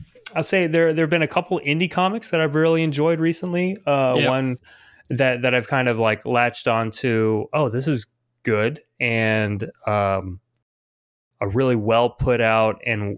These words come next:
Speaker 1: and, um, created story, and, and the way that they visually s-, laid everything out, I was like, "Okay, this is a, this is kind of what I should strive to do," and you know what I mean? So that kind of thing. Um,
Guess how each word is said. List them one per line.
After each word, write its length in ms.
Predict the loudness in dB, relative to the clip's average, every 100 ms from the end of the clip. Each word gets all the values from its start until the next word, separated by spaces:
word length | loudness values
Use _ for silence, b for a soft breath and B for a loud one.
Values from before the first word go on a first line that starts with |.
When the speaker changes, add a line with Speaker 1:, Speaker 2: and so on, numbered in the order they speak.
| -4
Speaker 1:
and, 320 | -2 -2 -4 -6
um, 420 | -4 -4 -6 -10 -14 _ _ _ _ _ _ _ _ _ _ _ -14 -10 -4
created 380 | 0 0 -2
story, 440 | -4 0 2 2 0
and, 100 | 0
and 160 | -2
the 80 | -2
way 240 | 0 0 -2
that 220 | -6 -2
they 260 | 2 2
visually 600 | 0 -2 -2 0 0 0
s-, 300 | -2 -8 -10
laid 320 | -4 -2 0 0
everything 280 | -2 -2
out, 60 | 0
I 20 |
was 80 | -2
like, 120 | -2
"Okay, 360 | -2 -2 -2 -2
this 240 | -2 -4
is 80 | -4
a, 80 | -4 -8 _ b b b b
this 240 | -2 -2 -4
is 100 | -6
kind 220 | -2 0
of 60 | 2
what 80 | 2
I 160 | 0
should 240 | -2 -4 -4
strive 400 | -4 -2 0 -2
to 80 | -4
do," 320 | 0 0 0
and 120 | 0
you 80 | 0
know 60 | 0
what 100 | 0
I 20 |
mean? 140 | -2
So 120 | -2 -2
that 180 | -2
kind 100 | -2
of 60 | -4
thing. 140 | -4 -6 B B B -2
Um, 560 | 2 2 2 0 -6